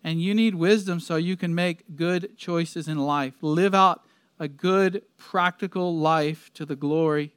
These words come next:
of God. He taught knowledge, it says. He was a wise man. The preacher also taught the people knowledge. He pondered, he searched out, he arranged many proverbs.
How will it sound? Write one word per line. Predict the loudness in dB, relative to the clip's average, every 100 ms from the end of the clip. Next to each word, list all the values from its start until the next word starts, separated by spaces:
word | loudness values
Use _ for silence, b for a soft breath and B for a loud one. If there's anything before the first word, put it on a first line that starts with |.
| _ -16
of | -12
God. | -6 -6 -8 -12 _ _ _ _ _ _
He | 0
taught | 4 4
knowledge, | 4 4 4 0
it | -4
says. | -2 -2 0
He | -2
was | -6
a | -2
wise | 2 2 2 -2
man. | -2 -2 -4 -8 b b b b b
The | -10
preacher | -4 0 0 0 0 0
also | 0 0 0 -2 -6
taught | -2 2 2 2
the | -4
people | -4 -4 -2
knowledge. | 0 2 2 0 -4
He | -8
pondered, | 4 8 8 8 2
he | 0
searched | 2 4 4 2
out, | 4 4 4
he | 0
arranged | 2 2 2 0 -2 -4
many | -2 0 2 2 2
proverbs. | 2 2 4 4 0 -4 -14 -20